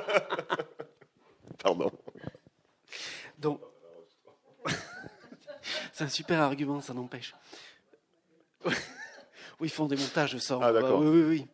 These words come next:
Speaker 2: oui.
Speaker 1: <clears throat> Parce qu'on est,
Speaker 2: Euh,
Speaker 1: on, on est enregistré. C'est pour ça qu'on est obligé de parler dans le micro, c'est pour l'en-, l'enregistreuse qui est cachée quelque part.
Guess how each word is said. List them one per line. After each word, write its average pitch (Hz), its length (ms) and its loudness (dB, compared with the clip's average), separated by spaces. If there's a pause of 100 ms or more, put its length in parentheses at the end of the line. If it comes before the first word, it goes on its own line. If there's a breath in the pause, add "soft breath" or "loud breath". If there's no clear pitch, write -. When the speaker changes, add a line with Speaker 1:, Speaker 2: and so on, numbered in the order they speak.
Speaker 2:
oui. 185 80 6 (160)
Speaker 1:
<clears throat> 104 40 -10
Parce 120 140 4
qu'on 127 80 10
est, 123 60 12
Speaker 2:
Euh, 120 180 10
Speaker 1:
on, 101 300 10
on 101 60 8
est 104 180 4
enregistré. 110 500 4 (200)
C'est 92 120 2
pour 107 100 -4
ça 135 100 4
qu'on 127 100 6
est 113 100 2
obligé 98 180 4
de 101 60 -2
parler 95 160 4
dans 92 80 4
le 85 60 0
micro, 85 320 -4
c'est - 100 -8
pour 85 180 0
l'en-, 78 440 -4 (420 loud breath)
l'enregistreuse 90 800 2
qui - 80 -2
est 82 60 -2
cachée 82 280 -2
quelque 80 200 -8
part. - 240 -10